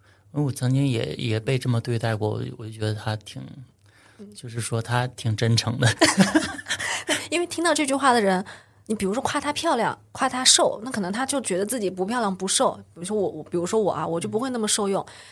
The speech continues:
Speaker 2: 但是我，我在这里就要分享一个庄妮妈妈夸我的话，就是 <laughs> 我去医院看她，当时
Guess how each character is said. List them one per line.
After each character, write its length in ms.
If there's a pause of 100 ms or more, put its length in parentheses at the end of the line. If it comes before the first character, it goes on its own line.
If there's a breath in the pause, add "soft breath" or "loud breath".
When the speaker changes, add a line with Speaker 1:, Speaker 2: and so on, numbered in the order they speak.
Speaker 2:
但 120
是 160
我， 200
我 100
在 160
这 100
里 120
就 100
要 80
分 240
享 220
一 100
个 160
庄 220
妮 100
妈 160
妈 180
夸 220
我 140
的 80
话， 240
就 200
是 240 (400)
<laughs> 480
我 120
去 180
医 80
院 160
看 280
她， 240 (140 loud breath)
当 140
时 160